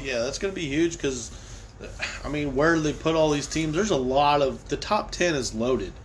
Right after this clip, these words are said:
Of a lot of, well, honestly, you look at the top ten in the rankings, you're like, man, every single one of them teams, you can make an argument that they can go on a run. Uh,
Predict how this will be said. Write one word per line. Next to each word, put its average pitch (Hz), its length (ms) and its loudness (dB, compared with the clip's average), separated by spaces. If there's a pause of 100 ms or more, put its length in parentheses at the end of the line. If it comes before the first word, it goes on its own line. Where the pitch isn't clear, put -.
(480)
Of 123 260 0
a - 20 -4
lot 143 200 8
of, - 140 -2 (260)
well, 156 180 -6
honestly, 175 360 2
you 165 100 0
look 196 160 4
at 175 80 0
the - 60 -10
top 165 340 4
ten 147 400 2
in 135 140 -4
the 131 80 0
rankings, 120 480 -4
you're 139 120 -2
like, 107 160 0 (460)
man, 120 140 -2
every 123 200 0
single 131 260 -4
one 123 80 0
of 123 60 0
them 117 120 -2
teams, 135 280 -4
you 120 80 -2
can 113 260 -2
make 120 160 0
an 123 80 0
argument 127 380 0
that 117 60 -2
they 123 100 0
can - 80 -6
go 120 140 -2
on 117 100 2
a 113 40 0
run. 135 320 2 (600)
Uh, 123 140 -2